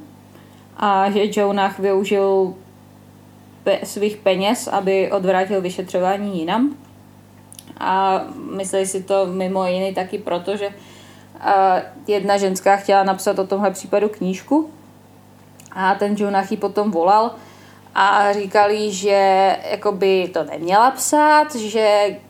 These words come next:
některý ty fakta, který by tam ona chtěla napsat, tak by mohly vést jako k nějakému bordelu prostě. No tak jako lehce nepřímo jí vyhrožoval, řekněme.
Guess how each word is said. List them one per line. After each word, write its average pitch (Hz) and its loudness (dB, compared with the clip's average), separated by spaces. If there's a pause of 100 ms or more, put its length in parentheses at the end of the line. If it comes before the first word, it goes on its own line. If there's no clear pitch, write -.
(140)
některý 208 -2
ty 220 0
fakta, 220 -2
který 214 -2
by 196 -2
tam 196 0
ona 190 -2
chtěla 190 0
napsat, 247 0
tak 220 0
by 190 0
mohly 202 0 (220)
vést 185 2
jako 180 -2
k 185 -12
nějakému 190 -6
bordelu 185 2
prostě. 277 0 (720)
No 226 -2
tak 269 2
jako 269 2 (1000)
lehce 247 4
nepřímo 277 4
jí 269 4
vyhrožoval, 190 4
řekněme. 190 4